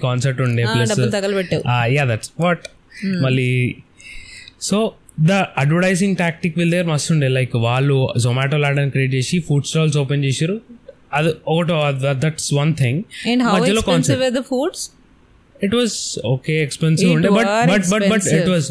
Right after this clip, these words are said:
Speaker 1: worth it, mummy. Some food, కొన్ని,
Speaker 2: Few,
Speaker 1: it was,
Speaker 2: not
Speaker 1: yeah, it was
Speaker 2: all.
Speaker 1: delicious and all. But look at, Swiggy చేస్తుంది ఇప్పుడు అవి, ఇవన్నీ, the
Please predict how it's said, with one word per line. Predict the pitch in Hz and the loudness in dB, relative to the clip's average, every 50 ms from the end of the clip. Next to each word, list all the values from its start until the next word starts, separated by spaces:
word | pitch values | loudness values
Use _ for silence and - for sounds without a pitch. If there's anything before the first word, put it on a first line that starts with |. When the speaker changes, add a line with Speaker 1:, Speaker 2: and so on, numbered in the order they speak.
| 120 123 | -2 0
Speaker 1:
worth | 127 143 160 160 208 | 0 0 0 0 -2
it, | 202 - - | -2 0 -2
mummy. | 120 104 104 117 147 185 202 170 - 175 | -2 0 0 0 -2 -2 -4 -4 -2 0
Some | 165 160 - | 0 0 0
food, | - 151 151 143 131 - - - 131 131 131 - 147 | 0 -2 -2 -2 -6 -10 -6 -4 -2 -2 0 0 0
కొన్ని, | 143 156 151 143 131 120 117 120 156 | 0 2 2 0 0 -2 -2 -2 -2
Speaker 2:
Few, | - 285 269 196 | 0 2 2 2
Speaker 1:
it | 139 151 | 2 2
was, | 147 127 117 - 202 | 2 0 0 -4 -4
Speaker 2:
not | - 127 | -2 0
Speaker 1:
yeah, | 160 190 190 165 143 | 2 2 2 2 4
it | 135 - | 4 4
was | - - | 2 2
Speaker 2:
all. | 123 | 2
Speaker 1:
delicious | 117 117 127 131 123 - 139 120 113 107 | 2 0 0 0 0 0 0 0 0 0
and | 101 101 98 98 | 0 0 0 -2
all. | 110 - - - - - - - _ _ 147 | -4 -4 -8 -16 -20 -20 -20 -20 _ _ -2
But | 165 170 - - _ _ _ - - _ _ _ _ _ - 120 | -2 -2 -4 -12 _ _ _ -20 -20 _ _ _ _ _ -2 -2
look | 131 135 - 165 | 0 0 0 -2
at, | - - - - - 131 | -4 -4 -10 -12 -8 -2
Swiggy | - 170 175 170 196 220 208 | 0 0 0 2 2 2 2
చేస్తుంది | 190 185 - 185 170 156 151 143 139 | 0 0 0 0 0 0 0 0 0
ఇప్పుడు | 127 143 135 131 127 | 0 0 -2 0 0
అవి, | 123 127 117 127 | 0 -2 -2 0
ఇవన్నీ, | 127 131 123 127 139 143 143 - - 113 113 | -2 -2 -2 -4 -6 -8 -10 -12 -8 -4 -2
the | 123 | -2